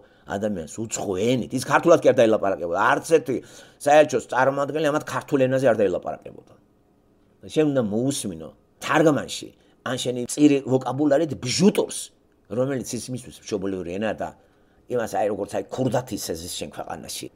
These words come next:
ის გეუბნება, რომ და ეს გააკეთე. და გაწელეს, გაწელეს, გაწელეს დროში, გავიდა ოცდათერთმეტია ოქტომბრიდან, გავიდა, აი, დეკემბერია.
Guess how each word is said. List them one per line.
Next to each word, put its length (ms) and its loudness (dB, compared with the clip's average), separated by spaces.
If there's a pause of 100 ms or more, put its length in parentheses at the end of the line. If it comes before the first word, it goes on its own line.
(140)
ის 200 -6
გეუბნება, 580 4
რომ 140 2
და 120 2
ეს 140 2
გააკეთე. 580 -4 (760)
და 60 -2
გაწელეს, 600 6
გაწელეს, 580 6
გაწელეს 520 4
დროში, 300 0
გავიდა 440 6
ოცდათერთმეტია 760 8
ოქტომბრიდან, 580 4
გავიდა, 340 8
აი, 100 8
დეკემბერია. 640 6